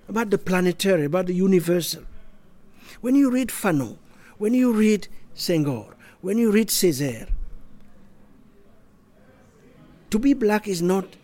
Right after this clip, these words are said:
an end in itself. It is a step towards a broader humanity that shares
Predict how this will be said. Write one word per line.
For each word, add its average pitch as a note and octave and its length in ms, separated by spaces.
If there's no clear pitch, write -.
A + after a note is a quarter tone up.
an F3+ 180
end G3 240
in F3+ 160
itself. - 560
It F3 180
is F#3+ 160
a F#3+ 80
step B3+ 500
towards F#3 580
a F3 100
broader G3 460
humanity E3+ 720
that F#3+ 200
shares G#3+ 580